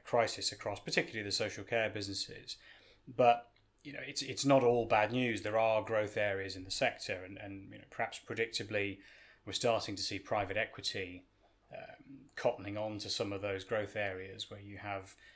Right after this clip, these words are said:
enormously sort of unconsolidated markets. You know, they're coming in with a buy and build strategy.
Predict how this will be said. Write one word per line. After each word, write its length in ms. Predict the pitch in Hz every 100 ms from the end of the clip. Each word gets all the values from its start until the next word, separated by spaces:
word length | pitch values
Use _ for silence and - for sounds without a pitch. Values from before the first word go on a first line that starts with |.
| _ - - -
enormously 760 | 120 123 131 123 107 - 107 98
sort 220 | - 92
of 60 | 90 _ _ _ - -
unconsolidated 960 | 117 - 101 - 107 101 104 98 95
markets. 760 | 101 110 101 - 101 - - - - - - - -
You 60 | 95
know, 100 | 101
they're 220 | 117 110
coming 340 | - 104 104
in 220 | 104 101
with 100 | 98
a 60 | 95
buy 240 | 107 104
and 120 | 95 95
build 260 | 113 107
strategy. 720 | - 107 98 101 95 95 101